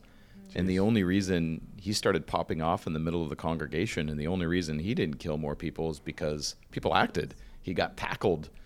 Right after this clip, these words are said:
Speaker 1: and pinned to the ground, and I don't remember exactly how,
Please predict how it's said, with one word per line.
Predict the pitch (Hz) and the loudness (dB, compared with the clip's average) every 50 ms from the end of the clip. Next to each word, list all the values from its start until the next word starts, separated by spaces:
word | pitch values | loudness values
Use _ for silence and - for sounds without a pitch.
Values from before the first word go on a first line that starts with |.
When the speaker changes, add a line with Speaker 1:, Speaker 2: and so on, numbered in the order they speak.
| - - - - - - | -16 -16 -16 -16 -16 -10
Speaker 1:
and | - 90 85 - | -6 0 4 6
pinned | 110 107 107 101 | 6 6 6 2
to | 80 | 0
the | 82 | 0
ground, | 76 80 85 87 92 104 123 120 | 0 0 2 2 2 2 2 2
and | 95 80 78 76 - | 0 0 -2 -4 -4
I | 101 101 | -4 -4
don't | 95 87 | -4 -4
remember | - 87 85 82 82 | -2 -2 0 0 0
exactly | 80 71 76 87 80 - - 82 82 82 | 0 0 0 -2 -2 -2 -2 -2 -2 -2
how, | 80 73 | -2 -4